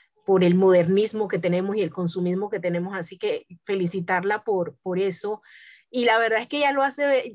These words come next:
eh, eh, o sea, lo hace ver como tan fácil. <laughs> Yo me quedaba como impresionada a ver que es como magia,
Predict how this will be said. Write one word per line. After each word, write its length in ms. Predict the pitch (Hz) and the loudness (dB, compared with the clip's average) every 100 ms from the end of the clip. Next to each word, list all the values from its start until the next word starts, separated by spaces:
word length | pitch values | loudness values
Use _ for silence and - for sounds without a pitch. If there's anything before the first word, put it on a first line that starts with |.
| - | -16
eh, 120 | 226 - - | -20 -14 -14
eh, 120 | - | -12
o 80 | 214 | -10
sea, 360 | 196 202 160 - - _ _ _ _ _ - | -6 -2 -2 -4 -14 _ _ _ _ _ -4
lo 80 | 220 | 0
hace 160 | 262 | 2
ver 160 | 285 294 | 2 2
como 240 | 302 277 | 0 0
tan 300 | 220 208 214 | 0 -2 -4
fácil. 520 | - 330 262 240 254 - | -2 -2 -2 -2 -2 -2
<laughs> 240 | 339 - - | -2 -4 -4
Yo 120 | 294 | -4
me 180 | 349 370 | -4 -2
quedaba 400 | 262 220 226 320 | -2 0 -2 -4
como 220 | 277 240 | -6 -6
impresionada 880 | 233 226 226 - 220 233 247 277 294 | -6 -2 -2 -2 -4 -2 -2 -2 -2
a 60 | |
ver 280 | 262 277 302 - - - - _ | 0 -2 -2 -12 -20 -20 -20 _
que 80 | 277 | -8
es 100 | 294 | -4
como 260 | 302 294 226 | -2 -2 -2
magia, 580 | 233 277 240 175 - | -2 -4 -4 -6 -8